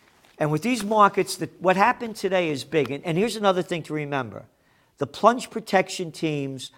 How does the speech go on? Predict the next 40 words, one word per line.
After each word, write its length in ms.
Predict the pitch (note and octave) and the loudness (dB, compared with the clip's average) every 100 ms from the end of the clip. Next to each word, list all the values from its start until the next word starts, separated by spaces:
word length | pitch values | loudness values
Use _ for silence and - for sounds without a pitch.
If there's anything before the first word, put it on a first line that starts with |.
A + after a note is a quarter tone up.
| _ _ | _ _
are 140 | C#3+ | -2
going 320 | B2+ D3 D3+ C#3 | 0 -2 -2 -4
to 120 | D3 | -4
artificially 720 | C#3+ E3 F3 E3+ D#3 - C#3+ | 0 0 0 -6 -6 -6 -8
try 200 | - C3+ | -2 -2
to 80 | B2+ | -2
boost 340 | A2+ B2 A#2 | -4 -8 -6
this 220 | A#2+ A2 | -10 -8
up. 220 | A2 - _ _ _ | -10 -12 _ _ _
I'm 160 | B2+ B2+ | -10 0
not 220 | F3 G#3 | 0 2
making 280 | G#3+ G#3 F#3+ | 0 -2 -4
the 80 | F#3 | -4
term 360 | - D#3+ D3+ | -4 -6 -2
up. 180 | C3 C3 | -2 -4
It's 160 | A#2 B2+ | -10 -8
a 40 | |
real 260 | A#2+ C3+ C3 | -4 -4 -4
term. 360 | - G#2 - - _ _ _ _ _ _ | -8 -12 -12 -20 _ _ _ _ _ _
And 120 | C#3 | -4
they 60 | D#3+ | 0
have 120 | D#3 | 0
the 60 | C#3 | 0
same 360 | - F3 F3 | -4 -4 -4
thing 320 | D#3+ E3 D3+ D#3+ | -4 -4 -4 -2
over 280 | D3 B2 C3+ | -2 -2 -6
in 140 | B2 | -8
China. 380 | - A#2 G#2 - _ _ _ _ _ _ _ _ _ _ _ | -8 -10 -10 -16 _ _ _ _ _ _ _ _ _ _ _
So 100 | - | -2
they're 100 | D#3+ | 0
gonna 100 | D#3+ | 2
do 160 | D3+ D#3+ | 0 4
everything 440 | G3 B3+ A3+ G3+ | 4 2 -2 -4
they 160 | G3 F3 | -4 -4
can 240 | E3+ D#3 | -4 -4
to 80 | D3+ | 0
artificially 560 | D3 C#3+ D3+ C3+ C#3 | 2 2 -2 -6 -6
prop 280 | A#2+ B2+ A#2 | -4 -4 -4
these 240 | A#2+ A2 - | -6 -10 -10
up. 220 | F#2+ | -12